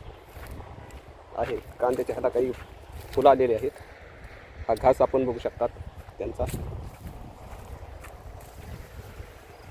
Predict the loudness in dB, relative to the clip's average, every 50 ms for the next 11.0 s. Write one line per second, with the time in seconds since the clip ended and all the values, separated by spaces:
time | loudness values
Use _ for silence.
0 | -14 -14 -12 -12 -12 -14 -14 -14 -18 -18 -16 -14 -10 -8 -8 -6 -6 -8 -6 -6
1 | -4 -4 -4 -6 -12 -16 -16 -16 -14 -12 -6 2 4 6 8 10 10 10 12 12
2 | 12 12 12 10 6 6 6 4 6 6 6 6 6 6 6 6 6 6 6 6
3 | 6 4 4 6 6 6 6 6 4 4 4 6 6 6 6 4 2 0 0 -4
4 | -18 -14 -12 -2 4 8 10 10 10 10 8 4 -4 -20 -20 -20 -20 -20 -20 -18
5 | -20 -20 -20 -20 -20 -20 -20 -20 -20 -20 -20 -20 -20 -20 -20 -20 -20 -18 -18 -18
6 | -14 -10 -6 4 10 12 12 12 12 12 12 12 12 10 8 4 2 2 4 4
7 | 4 2 -2 -18 -20 -20 -20 -20 -20 -20 -20 -20 -20 -20 -20 -20 -20 -20 -20 -20
8 | -20 -12 -8 -4 -2 0 4 8 10 10 10 10 8 8 8 6 6 6 6 4
9 | 4 4 6 6 6 6 6 6 6 6 6 6 4 2 0 -2 -16 -20 -20 -20
10 | -20 -20 -20 -20 -20 -8 -4 0 4 6 8 8 10 10 8 8 8 6 4 4